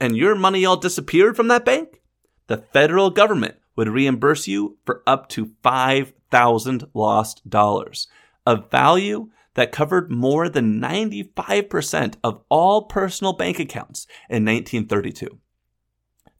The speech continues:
Federal action and one radio chat had been enough to restore public trust in the banks and save the banking sector. I should also mention, the banking bill gave F D R the authority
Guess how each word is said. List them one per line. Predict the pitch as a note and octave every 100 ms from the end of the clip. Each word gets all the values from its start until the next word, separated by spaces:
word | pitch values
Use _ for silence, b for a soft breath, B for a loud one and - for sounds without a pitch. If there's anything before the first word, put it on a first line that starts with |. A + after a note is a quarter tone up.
| _
Federal | D#3 F3+ A3+ G#3+ F3
action | F#3 F#3 G3+ G3+ G#3+ - B B
and | B2+ A#2+ G#2+
one | D3+ A3
radio | A#3 B3 A3 C3
chat | - - - - _ -
had | A2+
been | -
enough | D#3+ D3+ D#3 -
to | G#2
restore | G#2 - B2 C3 E3
public | E3 D#3 C#3
trust | - D3 C#3+
in | B2+ G#2+
the |
banks | F#2 A2 C3 - - B B -
and | G#2+
save | F#2 - A2+ A#2 A#2+ A#2 _
the | A2+
banking | A2 G#2+ G#2 - G#2
sector. | - G2 - - _ _ _ _ _ _ _ b b b
I | C#3
should | D#3 F#3
also | - G3 C4+ A#3
mention, | D#3+ F#2+ - - _ _ -
the | F#2+
banking | B2+ D#3+ F#3 F3+
bill | F#3 G3 F#3
gave | A#2+ G#2+ -
F | D3 -
D | D3
R | D3 D3+
the | A#2
authority | G#2 C3+ C3 D3 E3+